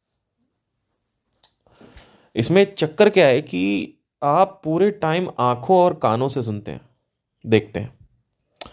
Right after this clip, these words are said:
और इंद्रियां जो है वो भिन्नता को दिखाती हैं, यानी सेपरेशन को दिखाती हैं। तो ये पॉइंट नंबर वन है।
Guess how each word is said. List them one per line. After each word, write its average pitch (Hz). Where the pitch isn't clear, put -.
और 165
इंद्रियां 160
जो 220
है 233
वो 233
भिन्नता 165
को 175
दिखाती 117
हैं, -
यानी 135
सेपरेशन 143
को 110
दिखाती 98
हैं। -
तो 180
ये 185
पॉइंट 175
नंबर 156
वन 98
है। -